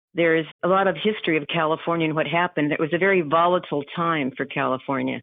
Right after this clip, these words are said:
right after the Americans took over California. And the, as you know, the United States was embroiled in a Mexican-American war that ended just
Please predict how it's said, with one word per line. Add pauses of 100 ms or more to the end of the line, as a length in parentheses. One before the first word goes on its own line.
(120)
right
after
the
Americans (180)
took
over
California.
And
the, (100)
as
you
know,
the
United
States (240)
was (340)
embroiled
in
a
Mexican-American
war
that
ended
just